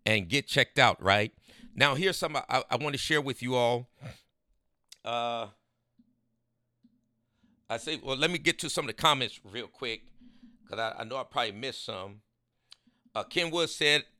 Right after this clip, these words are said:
"I read a book by, uh, Doctor Want, uh, years ago called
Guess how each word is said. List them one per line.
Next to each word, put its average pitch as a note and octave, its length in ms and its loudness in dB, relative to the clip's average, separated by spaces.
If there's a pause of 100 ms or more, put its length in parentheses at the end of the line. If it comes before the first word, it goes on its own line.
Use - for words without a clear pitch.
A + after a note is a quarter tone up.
(180)
"I A2+ 60 -2
read C#3+ 220 0
a C#3 40 -8
book C3+ 380 -4
by, A#2 340 2
uh, G2 380 -4
Doctor C3 340 -4
Want, B2 380 -6 (720)
uh, A#2 320 -2
years C#3+ 240 -6
ago C#3 240 -4
called A#2+ 680 4